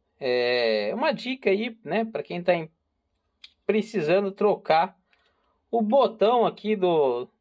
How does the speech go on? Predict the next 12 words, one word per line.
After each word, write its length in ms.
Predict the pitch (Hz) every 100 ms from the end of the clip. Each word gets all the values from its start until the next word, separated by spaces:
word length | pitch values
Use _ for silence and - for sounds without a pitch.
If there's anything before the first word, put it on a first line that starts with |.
| _
do 80 | -
Moto 260 | 160 190 185
G 140 | 175
sete 300 | - 175 151
Play, 360 | _ 135 175 196 _ _ _ _ _ _
volume 440 | - 160 165 214 226
power. 580 | - 147 170 135 110 _ _ _ _ _ _ _ _ _ _ _
Cara, 380 | - 170 147 123
ele 160 | 131
é 40 | 143
interno, 520 | 196 220 147 170 151
hein? 180 | 160